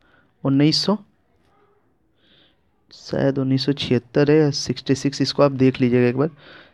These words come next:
ठीक है। दिल्ली से हावड़ा के बीच में, यानी पहली जो ट्रेन थी, वो थी राजधानी एक्सप्रेस थी, ठीक है। जवाहरलाल नेहरू के जन्म के समय कौन सी ट्रेन की झंडी दिखाई गई? तो उनके जन्म, ज-, जिनका दिन बर्थडे मनता है जिस दिन, उस दिन बन-, चली थी सो-, शताब्दी सुपरफास्ट ट्रेन, ठीक है।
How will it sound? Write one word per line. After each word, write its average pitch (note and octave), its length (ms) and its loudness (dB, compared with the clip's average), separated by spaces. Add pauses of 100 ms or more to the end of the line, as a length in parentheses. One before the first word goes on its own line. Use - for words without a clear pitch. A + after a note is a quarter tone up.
(120)
ठीक E3 140 2
है। C3+ 60 4
दिल्ली C#3 260 2
से D3 120 0
हावड़ा B2 280 2
के A#2+ 80 0
बीच B2 100 -2
में, D#3 60 2
यानी D#3 140 0
पहली D3+ 340 4
जो F3 100 6
ट्रेन C3+ 280 2
थी, D3+ 100 0
वो C#3+ 80 4
थी C#3+ 120 0
राजधानी A#2 380 2
एक्सप्रेस A2 420 -6
थी, A#2+ 60 -2
ठीक D3+ 200 0
है। F3 60 -2 (1800)
जवाहरलाल D#3+ 380 6
नेहरू D#3 220 6
के D#3 120 2
जन्म D3 280 2
के D3 100 2
समय D3 260 2
कौन D3 200 2
सी D3 120 0
ट्रेन C#3 260 0
की C#3 180 -8
झंडी C3+ 280 2
दिखाई C3+ 300 2
गई? D#3+ 160 0 (1200)
तो B2+ 320 0
उनके C#3 320 0
जन्म, D3 340 2 (200)
ज-, C3+ 340 0
जिनका C3+ 320 2
दिन C3+ 220 2
बर्थडे C3 300 2
मनता C3 240 2
है A#2+ 60 2
जिस B2+ 180 -2
दिन, F3+ 140 -2
उस D#3 120 -4
दिन B2+ 160 0
बन-, A#2 220 -4
चली C3 240 2
थी G3+ 200 -4
सो-, C3+ 220 0
शताब्दी B2+ 440 0
सुपरफास्ट A#2 540 -2
ट्रेन, G#2+ 140 -4
ठीक D#3 200 -2
है। F#3 80 -2